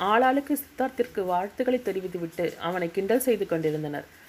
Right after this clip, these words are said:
அனைவரையும் சமாளித்துவிட்டு வந்தவன் தன் வீட்டிற்கு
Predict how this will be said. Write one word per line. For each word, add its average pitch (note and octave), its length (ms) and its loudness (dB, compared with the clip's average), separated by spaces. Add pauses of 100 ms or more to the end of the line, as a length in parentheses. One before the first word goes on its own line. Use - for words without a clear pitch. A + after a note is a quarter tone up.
(140)
அனைவரையும் D#4 600 2
சமாளித்துவிட்டு A#3 640 0
வந்தவன் F3+ 520 -2
தன் F#3+ 220 -6
வீட்டிற்கு A#3 420 -4